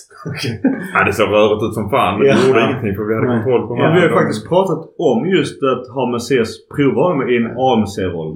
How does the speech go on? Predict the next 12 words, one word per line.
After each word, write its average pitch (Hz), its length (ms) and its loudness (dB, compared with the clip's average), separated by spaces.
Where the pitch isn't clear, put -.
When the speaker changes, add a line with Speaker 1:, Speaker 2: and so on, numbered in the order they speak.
Speaker 1:
Men 123 80 -4
betyg 139 320 0
på 165 100 -6
det 120 140 2
då? 104 120 -2
Eller 123 160 0
har 131 100 -2
man 131 80 0
ens 127 160 -2
Speaker 3:
Trea? 175 320 2
Speaker 1:
av 117 40 0
tio? 151 280 0